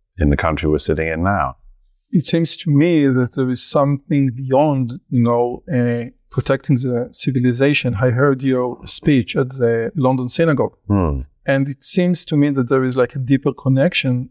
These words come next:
Speaker 2: over there. I th-, you,
Speaker 1: Yes.
Speaker 2: you, you, you said to John Anderson that the Jewish people are the canary in the coal mine. So
Speaker 1: Well, that's certainly true, yes.
Speaker 2: it might be,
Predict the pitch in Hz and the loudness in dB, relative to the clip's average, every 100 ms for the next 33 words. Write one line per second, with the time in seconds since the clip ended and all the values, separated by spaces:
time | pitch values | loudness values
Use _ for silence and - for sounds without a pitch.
0 | - 127 131 120 139 139 147 185 _ - | -4 -2 -2 -2 -2 2 2 2 _ -2
1 | 147 143 - 123 85 131 151 - 160 139 | 0 0 2 2 2 0 -4 -2 -2 2
2 | 135 139 - _ - 123 131 120 143 135 | 2 2 -2 _ -4 0 0 2 0 0
3 | 139 127 131 135 135 160 180 - 127 117 | 0 2 2 2 -2 0 -2 0 2 0
4 | 120 127 127 139 123 127 120 131 - 135 | 0 -4 -4 -4 -2 -2 0 0 2 0
5 | 131 156 170 151 - _ - 143 131 123 | 2 2 2 -2 -14 _ -4 2 4 4
6 | 127 131 - - 147 127 127 - 139 143 | 2 0 -4 2 2 2 -4 -2 2 2
7 | 123 120 123 143 - 156 202 180 - 151 | 0 -4 -8 -12 -2 2 2 2 2 0
8 | 98 101 85 - 92 76 78 82 71 185 | 2 2 2 2 0 0 0 -2 0 2
9 | 190 208 202 - 185 196 | 2 2 0 -6 -6 -6